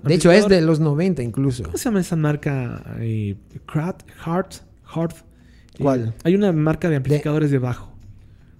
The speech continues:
Speaker 2: Harf-, Har-, Krat-,
Speaker 1: Ah, Harke.
Speaker 2: Harke.
Speaker 1: Sí, que es, eh, alemana, sí.
Speaker 2: Es una marca, eh, digamos, es, es, es muy
Speaker 1: Mm.
Speaker 2: popular. Y
Speaker 1: Sí.
Speaker 2: hacen un montón de lobby de mar-, de,
Speaker 1: Sí, sí.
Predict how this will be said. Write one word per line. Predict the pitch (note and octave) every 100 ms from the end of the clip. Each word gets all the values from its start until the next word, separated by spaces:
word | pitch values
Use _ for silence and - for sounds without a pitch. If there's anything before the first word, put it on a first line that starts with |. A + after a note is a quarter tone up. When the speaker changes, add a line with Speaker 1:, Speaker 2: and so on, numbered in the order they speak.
| -
Speaker 2:
Harf-, | - C3+ D3+ - B2+ - -
Har-, | C3+ C#3
Krat-, | - C#3+ D#3
Speaker 1:
Ah, | G#3 A3+ D#3+ -
Harke. | G3+ A3+ A#2+ E2+ - -
Speaker 2:
Harke. | - C3+ - - -
Speaker 1:
Sí, | - F3 E3
que | E3+ E3
es, | E3+
eh, | E3
alemana, | D#3 C#3+ C3+ B2+ B2 A#2 C3+ C#3 C#3+ F#2+
sí. | C#3+ G#2+
Speaker 2:
Es | F3 F#3+
una | A3+ G3
marca, | E3 E3+ E3 G3 F#3 -
eh, | D#3 C#3+
digamos, | D3 E3+ F3
es, | F3 - -
es, | F3
es | G#3 -
muy | F#3 A3+ F4+
Speaker 1:
Mm. |
Speaker 2:
popular. | C4 - E3 A#2+ G2+ - -
Y |
Speaker 1:
Sí. | F3
Speaker 2:
hacen | E3+ G3
un |
montón | F#3 F3+ G#3+ A3
de | G3+
lobby | D#3+ D#3+ F3 E3+
de | D3+ C#3
mar-, | C#3 D#3
de, | D#3 C#3+ A#2 G#2+
Speaker 1:
Sí, |
sí. | -